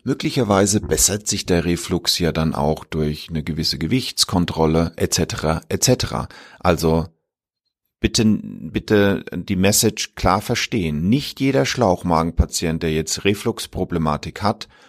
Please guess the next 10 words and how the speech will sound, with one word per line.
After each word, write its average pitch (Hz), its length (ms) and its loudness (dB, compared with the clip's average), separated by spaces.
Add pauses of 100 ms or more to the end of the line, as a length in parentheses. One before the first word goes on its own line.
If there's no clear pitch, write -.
(120)
muss 104 480 2 (320)
zwang-, - 480 0
zwangsläufig 92 680 2
umoperiert - 1000 2
werden. - 280 -8
Das 82 260 0
ist - 260 -8
nicht 110 540 0
der 110 100 2
Fall. 92 400 0